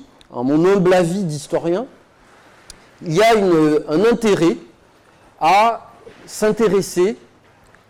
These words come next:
en fait, non pas à, à l'histoire de la presse en tant que telle, mais des, je dis la presse au sens général, hein, je pourrais dire histoire des médias, mais bon, bref,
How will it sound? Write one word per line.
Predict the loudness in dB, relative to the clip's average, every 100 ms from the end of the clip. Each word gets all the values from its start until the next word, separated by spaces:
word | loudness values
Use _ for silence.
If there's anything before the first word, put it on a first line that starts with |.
| -18
en | -6
fait, | -4 -4 -8 -6
non | -2 -2
pas | 0 2 2 2
à, | -2 -4
à | -4
l'histoire | -2 -6 -6 0 0 0
de | -2
la | -2
presse | -4 -8 -8
en | -10
tant | -10 -10
que |
telle, | -6 -6 -6 -10 -6
mais | -2 -2
des, | -2 -6 -6 -6
je | -8 -8
dis | -4
la | -4 -4
presse | -2 -6 -6
au |
sens | -12 -12 -10
général, | -6 -4 -2 -2 -2
hein, | -6
je | -14
pourrais | -14 -12
dire | -10 -12
histoire | -8 -8 -6
des |
médias, | -4 -4 -4 -2 -2 -2
mais | -4
bon, | -10 -10
bref, | -12